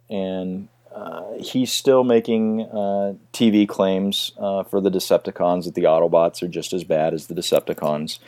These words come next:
And Megatron's getting a little fed up with, uh, uh, Donnie Finkelberg. Uh, that's Robot Master's actual name. Uh, Megatron's getting fed up with him 'cause he's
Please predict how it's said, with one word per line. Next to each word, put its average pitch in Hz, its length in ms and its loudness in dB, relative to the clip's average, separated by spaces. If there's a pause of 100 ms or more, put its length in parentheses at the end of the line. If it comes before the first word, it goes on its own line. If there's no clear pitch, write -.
(460)
And 92 320 2
Megatron's 98 580 2
getting 98 220 2
a 92 60 -2
little 95 260 4
fed 95 320 0
up 95 240 2
with, 85 300 0
uh, 82 320 0 (440)
uh, - 120 -14 (160)
Donnie 92 260 0
Finkelberg. 143 720 -2 (380)
Uh, 98 180 -6
that's 92 220 -2
Robot 92 280 4
Master's 92 680 -6
actual 90 400 2
name. 90 320 -2 (240)
Uh, 92 320 -4
Megatron's 113 640 2
getting 104 200 2
fed 104 240 2
up 139 140 2
with 101 140 2
him 101 140 4
'cause 95 240 2
he's 98 420 -2